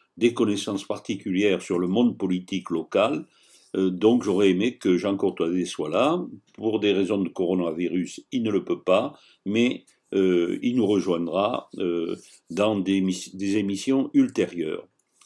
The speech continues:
Alors Jean Courtadet était à l'époque professeur d'histoire-géographie dans un collège de Bressuire. Donc, euh, à l'époque, ça veut dire il y a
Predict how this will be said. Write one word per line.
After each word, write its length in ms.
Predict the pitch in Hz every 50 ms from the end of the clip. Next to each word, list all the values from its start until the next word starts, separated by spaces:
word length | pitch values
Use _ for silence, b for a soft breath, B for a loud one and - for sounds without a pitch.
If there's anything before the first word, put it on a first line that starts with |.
| b b b b b
Alors 160 | 104 110 104 101
Jean 180 | 113 127 127
Courtadet 720 | 120 123 107 90 - 98 95 92 104 120 135 151 170 165 135
était 500 | 117 - - 101 95 90 87 85 78 76
à 100 | 92 92
l'époque 600 | - - - - 110 127 147 147 - - 147 135 117 -
professeur 840 | - 107 113 113 107 95 87 - - 101 95 95 101 120 123 - b b b b b
d'histoire-géographie 1120 | 90 101 110 104 - 117 110 104 95 87 98 90 87 80 78 78 - - - - 104 117 135
dans 280 | - 101 95 90 92 90
un 120 | 82 85
collège 420 | - 85 82 90 104 117 113 117
de 140 | - 101 104
Bressuire. 720 | 95 - 82 90 113 113 110 - - 82 76 69 - - - - _ _ _ _ _ _ _ b b b b b b b b b b b b b _ _ _ _ _ -
Donc, 360 | 104 113 143 165 151 135 -
euh, 360 | 135 117 107 - - - - _ - - _ _ - - - - - - - - - _
à 180 | - 117 117 123
l'époque, 520 | 120 117 113 113 113 - 139 160 - -
ça 160 | - - - 101
veut 80 | 95
dire 340 | - - 95 92 90 87 82 -
il 160 | 101 98 98
y 80 | 98 104
a 280 | 101 92 85 80 85